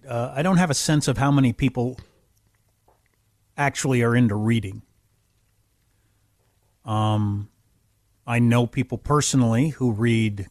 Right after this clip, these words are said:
constantly, like I do. I've always got several books going at the same time. And, uh, I just, I'm compelled to do it. I can't, I can't not do it. It's just,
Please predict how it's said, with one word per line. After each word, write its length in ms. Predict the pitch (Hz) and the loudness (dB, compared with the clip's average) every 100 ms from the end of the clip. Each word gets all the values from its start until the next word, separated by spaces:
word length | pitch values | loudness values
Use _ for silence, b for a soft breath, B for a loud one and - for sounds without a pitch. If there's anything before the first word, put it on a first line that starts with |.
| - | -6
constantly, 640 | 139 117 - 120 120 123 | -4 -2 -4 -8 -4 -2
like 260 | 135 107 117 | -2 -4 -4
I 140 | 123 | -4
do. 260 | 104 117 151 _ _ _ _ _ _ _ _ _ _ _ - | -4 -8 -10 _ _ _ _ _ _ _ _ _ _ _ -4
I've 160 | 160 | -4
always 460 | 147 170 185 165 123 | -2 0 2 2 0
got 240 | 117 117 | -2 -2
several 380 | - - 143 127 | -2 0 2 0
books 260 | 104 113 - | -2 -4 -4
going 240 | 127 117 | -2 0
at 80 | 104 | -2
the 100 | 110 | -4
same 280 | - 104 101 | -6 -6 -8
time. 320 | 110 95 90 _ _ _ _ _ _ _ _ _ _ _ _ _ _ _ _ _ _ | -10 -12 -14 _ _ _ _ _ _ _ _ _ _ _ _ _ _ _ _ _ _
And, 420 | - 131 131 123 117 | -2 0 2 2 2
uh, 460 | 113 107 104 104 - _ _ 151 | 0 0 -2 -6 -10 _ _ -4
I 80 | |
just, 240 | 170 175 160 | -2 -2 0
I'm 140 | 190 | 2
compelled 560 | 202 170 139 151 165 135 | 4 2 2 2 0 0
to 60 | 113 | -6
do 140 | 101 | -6
it. 60 | 101 | -4
I 80 | |
can't, 320 | 131 151 160 - _ _ - 147 _ | -4 -2 -2 -4 _ _ -16 -16 _
I 60 | 143 | -10
can't 320 | 135 165 135 | -6 -6 -2
not 380 | 135 139 156 113 | 0 0 -2 -6
do 140 | 107 | -8
it. 100 | - _ | -10 _
It's 180 | - - | -12 -6
just, 380 | 135 - - | -4 -6 -12